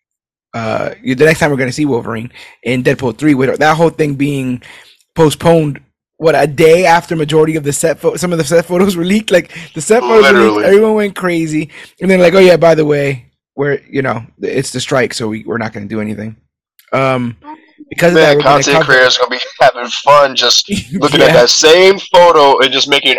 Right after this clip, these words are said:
Speaker 2: all the, the fan theory videos of it.
Speaker 1: I wanna see what new rock stars could do with, uh, twenty months of <laughs>
Speaker 2: <laughs>
Speaker 1: looking at the same photo. Um, but we decided
Speaker 2: There's all
Speaker 1: that
Speaker 2: the Easter
Speaker 1: ending
Speaker 2: eggs in this one photo.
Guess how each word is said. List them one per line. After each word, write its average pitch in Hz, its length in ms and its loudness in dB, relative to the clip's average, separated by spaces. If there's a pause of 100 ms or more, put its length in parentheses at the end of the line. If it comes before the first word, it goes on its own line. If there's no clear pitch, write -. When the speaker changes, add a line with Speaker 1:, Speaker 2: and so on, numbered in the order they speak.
Speaker 2:
all 151 1160 4
the, 139 280 2
the 131 140 2
fan 131 400 4
theory 123 300 4
videos 120 460 0
of 113 160 0
it. 101 180 -4 (640)
Speaker 1:
I 185 100 0
wanna 156 180 -4
see 156 160 -4
what 156 100 0
new 156 120 -6
rock 151 260 -2
stars 139 240 -4
could 139 120 -10
do 131 380 -4
with, 127 340 -8
uh, 123 260 -2
twenty 135 260 -6
months 135 320 -2
of 190 320 2
<laughs> - 0 -
Speaker 2:
<laughs> - 880 0
Speaker 1:
looking 170 240 0
at 180 100 2
the 139 80 -8
same 151 300 -2
photo. 139 360 -4 (600)
Um, 147 400 -4
but 208 160 6
we 254 80 4
decided 262 380 4
Speaker 2:
There's - 120 2
all - 80 6
Speaker 1:
that - 140 4
Speaker 2:
the 202 120 -4
Easter 269 300 4
Speaker 1:
ending 170 140 6
Speaker 2:
eggs 156 140 -4
in 147 100 -8
this 135 160 -6
one - 200 0
photo. - 380 0